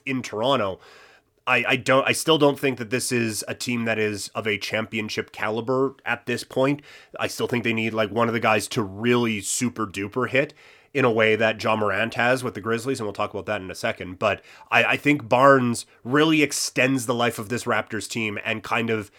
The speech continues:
negates the need to try to blow things up, like some people were talking about earlier in the season when they were kind of, like, they, they were playing over their heads a little bit. Siakam hadn't played yet, and then Siakam comes in and struggles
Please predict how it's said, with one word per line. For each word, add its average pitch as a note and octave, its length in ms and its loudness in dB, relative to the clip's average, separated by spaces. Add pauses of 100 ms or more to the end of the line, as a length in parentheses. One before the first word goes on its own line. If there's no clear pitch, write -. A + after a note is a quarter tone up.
(140)
negates B2+ 480 0
the C#3 100 -2
need A#2 300 0
to A#2 60 -12
try A#2+ 180 0
to A2 80 0
blow A2+ 240 0
things G#2+ 320 -4
up, C#3+ 140 2
like A#2+ 120 0
some C3+ 160 2
people D3 220 0
were D3+ 80 2
talking C#3+ 300 2
about C#3+ 120 6
earlier D3 280 4
in C#3 80 2
the C#3 80 0
season A#2+ 360 -2 (280)
when G#2 640 4 (640)
they A#2 160 -4
were G2+ 80 -4
kind B2+ 240 2
of, A2+ 320 -6
like, B2 160 0
they, B2+ 80 -4
they C3 100 0
were B2 120 0
playing C3+ 380 4
over C3+ 200 2
their A#2+ 140 0
heads B2 160 -2
a B2+ 40 -2
little B2+ 160 0
bit. B2 180 0
Siakam A#2+ 420 0
hadn't B2+ 220 -2
played A#2+ 220 -2
yet, B2+ 100 0
and B2 100 -4
then A#2+ 80 0
Siakam A#2+ 400 -2
comes A#2+ 180 -4
in B2 100 -2
and A2+ 120 -6
struggles B2+ 500 0